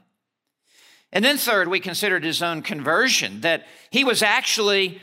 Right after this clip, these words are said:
brought to faith in Christ at age fifteen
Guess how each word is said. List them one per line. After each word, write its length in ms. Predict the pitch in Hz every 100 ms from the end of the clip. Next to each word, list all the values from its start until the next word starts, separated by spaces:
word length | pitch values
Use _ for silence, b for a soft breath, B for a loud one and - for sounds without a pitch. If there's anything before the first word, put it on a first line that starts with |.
| -
brought 400 | 156 214 277 -
to 120 | 262
faith 480 | - 226 196 202 -
in 300 | 220 247 254
Christ 640 | - - 214 170 175 -
at 120 | 170
age 340 | 170 208 208 -
fifteen 1000 | - 247 240 - - 247 220 175 170